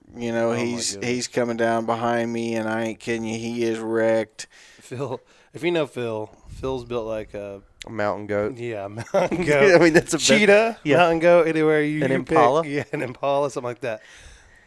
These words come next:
Speaker 2: And me, I'm more like a Mack truck, maybe.
Speaker 3: <laughs>
Speaker 2: Like, I can get there, but it's gonna take me a good while. So.
Speaker 3: Yeah.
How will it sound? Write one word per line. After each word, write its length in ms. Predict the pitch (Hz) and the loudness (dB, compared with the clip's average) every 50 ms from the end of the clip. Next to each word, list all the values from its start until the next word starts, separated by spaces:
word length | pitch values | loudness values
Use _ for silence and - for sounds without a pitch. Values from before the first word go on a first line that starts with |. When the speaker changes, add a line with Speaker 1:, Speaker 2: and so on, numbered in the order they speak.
| _ - | _ -6
Speaker 2:
And 320 | 156 143 135 120 117 117 135 | -4 -2 -2 -2 -4 -4 0
me, 260 | 175 202 208 202 190 | 2 2 4 2 2
I'm 120 | 170 165 | 0 0
more 120 | 165 180 185 | 2 4 4
like 160 | 180 170 - | 4 2 0
a 40 | 147 | -2
Mack 280 | 131 139 131 127 117 - | -4 -4 -4 -6 -6 -10
truck, 540 | - - - 151 139 117 107 110 107 - - | -16 -10 -6 -4 -4 -4 -4 -6 -8 -10 -12
maybe. 360 | 127 120 113 110 - 113 117 | -10 -10 -8 -6 -4 -4 -2
Speaker 3:
<laughs> 0 | |
Speaker 2:
Like, 500 | 120 123 123 - 165 - - - 139 - | -2 0 0 -2 -2 -4 -6 -8 -6 -2
I 120 | 185 190 185 | -2 -2 -2
can 200 | - 240 208 160 | -2 -4 -4 -2
get 240 | 143 170 185 - | 0 0 0 2
there, 240 | - 208 208 208 208 | 2 2 2 2 2
but 160 | 180 165 170 | 2 2 0
it's 120 | 180 - - | 0 0 0
gonna 140 | - 180 160 | 0 0 0
take 240 | - 165 160 147 147 | 0 -2 -2 -2 -2
me 80 | 139 135 | -4 -6
a 80 | 123 | -6
good 200 | 113 110 117 113 | -6 -8 -8 -8
while. 500 | 113 113 113 104 95 95 101 107 104 107 | -6 -6 -6 -6 -6 -6 -8 -8 -8 -10
So. 160 | 107 - 117 110 | -12 -12 -8 -6
Speaker 3:
Yeah. 160 | 117 107 104 | -6 -6 -6